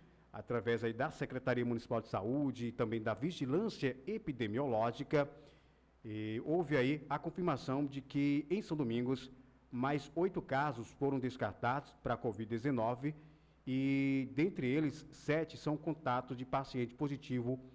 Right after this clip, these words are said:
e um profissional de saúde. Agora, atualizado, casos notificados, duzentos e quatro, casos descartados, cento e noventa e um, casos em investigação, ou seja,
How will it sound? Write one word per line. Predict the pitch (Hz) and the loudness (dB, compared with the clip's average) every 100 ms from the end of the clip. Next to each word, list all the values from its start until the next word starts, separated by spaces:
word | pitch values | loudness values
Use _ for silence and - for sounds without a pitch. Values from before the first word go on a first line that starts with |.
| - 170 | -8 2
e | 165 | 4
um | |
profissional | 175 160 - 160 120 117 | 4 -2 0 0 2 0
de | - | 0
saúde. | 180 113 - - - - - _ - | -2 -2 -8 -18 -20 -20 -20 _ -6
Agora, | 127 156 175 175 - - | 2 4 4 2 -6 -4
atualizado, | 131 147 131 147 120 143 165 185 - - - - | -2 2 2 2 4 4 4 0 -2 -20 -20 -4
casos | 151 151 131 127 | 0 0 0 -2
notificados, | 135 - 139 117 101 - - | -4 -2 0 2 0 -6 -18
duzentos | 127 127 147 127 113 | -8 -2 0 0 -2
e | |
quatro, | - 135 165 160 156 | 0 -2 0 -2 0
casos | 143 131 123 120 107 - | 2 2 2 -2 -8 -6
descartados, | 131 156 - 131 - - 117 95 - - - | -2 -2 0 -2 -2 0 2 0 -6 -20 -20
cento | - 180 202 151 | -2 0 0 2
e | |
noventa | 127 101 117 104 | 0 0 -2 -2
e | 98 | 0
um, | 147 170 - - - | 2 0 -6 -20 -6
casos | 151 165 131 113 - - | 0 0 0 -4 -8 -2
em | 147 - | -4 -2
investigação, | 233 254 147 - 147 131 - - 131 95 - | 0 2 0 -2 0 0 0 2 2 2 -6
ou | 143 | -6
seja, | - 127 113 123 | 0 0 2 0